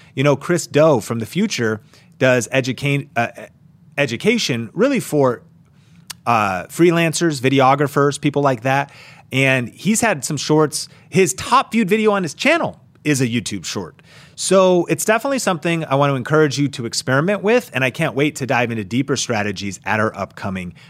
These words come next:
event related to YouTube s-, Shorts that we've been testing on our channel and some of the case studies from our students. The second one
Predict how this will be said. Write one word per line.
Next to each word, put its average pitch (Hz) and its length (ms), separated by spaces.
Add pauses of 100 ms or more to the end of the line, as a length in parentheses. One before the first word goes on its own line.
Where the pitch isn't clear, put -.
(220)
event 107 520 (200)
related 117 520
to 107 100
YouTube 101 360
s-, - 200 (100)
Shorts 127 540 (300)
that 107 140
we've 165 180
been 135 140
testing 113 360
on 104 120
our 135 120
channel 110 440
and 113 100
some 120 160
of 107 80
the 101 60
case 135 260
studies 101 340
from 104 200
our 92 80
students. 110 480 (480)
The 151 60
second 269 280
one 131 300